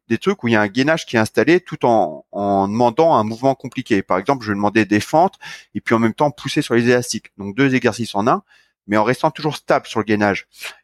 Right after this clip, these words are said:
Et l'intérêt, c'est que dans la vie de tous les jours, quand tu vas faire une action comme pousser quelque chose, tirer sur quelque chose, ton gainage va s-, va s'installer naturellement. Plus t'es coordonné, plus t'es, ta gestuelle de la vie de tous les jours sera facile, plus t'apprendras facilement de nouvelles choses, plus tes muscles vont être, euh,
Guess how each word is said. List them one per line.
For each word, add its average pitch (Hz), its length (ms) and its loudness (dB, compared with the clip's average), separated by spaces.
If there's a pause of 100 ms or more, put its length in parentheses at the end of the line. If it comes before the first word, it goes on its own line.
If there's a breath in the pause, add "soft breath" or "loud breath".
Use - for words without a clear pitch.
Et 107 60 -4
l'intérêt, 123 400 2
c'est - 100 -8
que 113 60 -10
dans 127 100 2
la 127 80 4
vie 120 100 -2
de - 60 -14
tous 123 100 -6
les 110 140 2
jours, 165 260 0
quand 120 120 -6
tu - 100 -4
vas 110 100 6
faire 143 140 0
une 113 140 2
action 110 260 -2
comme 95 220 -4
pousser - 340 -4
quelque 110 200 0
chose, 208 300 2 (120)
tirer 135 260 2
sur 110 160 -6
quelque - 180 -6
chose, 185 220 -2 (300)
ton 127 100 -6
gainage 131 400 0
va 104 80 0
s-, - 320 -6 (100)
va 92 140 0
s'installer 131 800 2
naturellement. 117 580 -2 (720 loud breath)
Plus 233 180 0
t'es 156 200 2
coordonné, 139 680 2 (720)
plus 202 200 -4
t'es, 110 180 2
ta 104 260 2
gestuelle 143 380 -2
de 113 60 -2
la 104 80 0
vie 113 100 -6
de - 40 -18
tous 120 120 -6
les 110 80 2
jours 165 180 -4
sera 120 160 -2
facile, 123 340 -6
plus 151 180 -2
t'apprendras 110 420 0
facilement 123 460 0
de 104 120 -2
nouvelles 98 280 0
choses, 185 360 4
plus - 160 -8
tes - 140 0
muscles 123 280 -4
vont 104 140 2
être, 104 160 -2
euh, 92 180 2